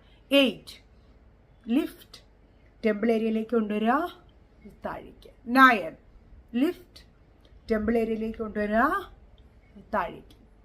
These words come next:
ടെൻ, ലിഫ്റ്റ്, താഴേക്ക് കൊണ്ടുവരിക. ഓക്കെ, നല്ല നമ്മൾ ഓരോ പ്രാവശ്യം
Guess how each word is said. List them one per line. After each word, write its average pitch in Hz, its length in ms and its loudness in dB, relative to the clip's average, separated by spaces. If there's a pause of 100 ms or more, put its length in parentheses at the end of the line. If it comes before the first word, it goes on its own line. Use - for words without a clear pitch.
ടെൻ, 233 200 2 (2000)
ലിഫ്റ്റ്, - 340 -8 (1200)
താഴേക്ക് - 400 -12
കൊണ്ടുവരിക. - 320 -20 (420)
ഓക്കെ, - 160 -4 (680)
നല്ല 311 180 2 (480)
നമ്മൾ 285 180 4 (300)
ഓരോ 269 180 6 (140)
പ്രാവശ്യം 254 380 0